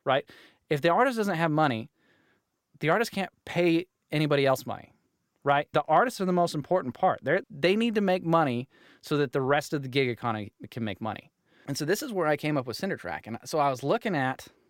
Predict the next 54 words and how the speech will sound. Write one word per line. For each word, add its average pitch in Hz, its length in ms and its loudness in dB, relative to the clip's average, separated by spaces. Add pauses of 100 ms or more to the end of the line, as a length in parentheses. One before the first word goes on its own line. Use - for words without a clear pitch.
(360)
the 127 100 -4
two 208 580 -2 (280)
groups. 131 540 -4 (580)
I 127 60 -10
was 123 160 -4
looking 208 180 2
at 226 120 -2
artists, 123 440 0 (440)
and 135 120 -2
I 131 120 2
was 127 160 -2
thinking 151 240 -2
to - 20 -2
myself, 127 400 -2
I 123 40 2
was 113 140 0
like, 110 280 -4 (580)
"You 143 220 -6
need 220 160 -2
money." 127 400 -2 (340)
And 131 100 -4
then 165 80 2
I 180 100 2
was 180 120 0
also, 185 340 -4
like, 147 200 0
looking 165 240 0
at 135 100 -4
guys 139 280 2
that 131 120 -6
were 135 140 0
in 120 100 -2
my 170 160 2
position, 117 520 -8 (680)
and 131 80 -8
I 131 60 -2
was 131 100 -2
like, 120 260 -2 (360)
"And 123 180 -8 (100)
man, 196 520 0
wouldn't 190 180 4
it 180 60 -2
be 165 80 2
cool 190 320 4
if 143 100 -2
we 151 100 -2
could 151 160 -6
just, 135 240 -6
like, 123 220 -4
work 151 300 0
on 139 160 2
any 165 280 0
artist's 143 360 0
stuff 190 640 0